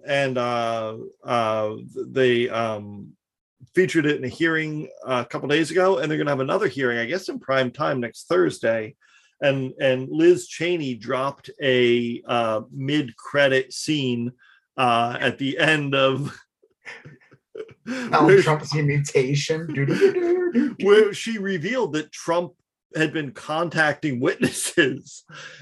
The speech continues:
Speaker 1: And I s-, I don't know if you were watching the news,
Speaker 2: Oh,
Speaker 1: right?
Speaker 2: I heard about that. That's, like, really illegal, right?
Speaker 1: Super illegal. And I guess, like, right before we started to air tonight, I was watching, um, I forget what channel, C N N or M S N B C or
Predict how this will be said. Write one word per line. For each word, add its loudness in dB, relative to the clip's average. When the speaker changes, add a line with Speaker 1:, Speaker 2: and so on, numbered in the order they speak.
Speaker 1:
And 6
I 6
s-, 0
I 4
don't 4
know 6
if 0
you 4
were 4
watching 2
the -2
news, 0
Speaker 2:
Oh, 4
Speaker 1:
right? 6
Speaker 2:
I 4
heard 6
about 2
that. 0
That's, -2
like, -4
really -4
illegal, -2
right? 0
Speaker 1:
Super 4
illegal. 2
And 6
I 6
guess, 2
like, 0
right 2
before -2
we -2
started -2
to -4
air 0
tonight, -4
I 4
was 2
watching, 0
um, -4
I -4
forget -2
what -2
channel, 0
C -4
N 2
N 0
or -2
M -4
S -10
N -4
B -8
C -6
or 4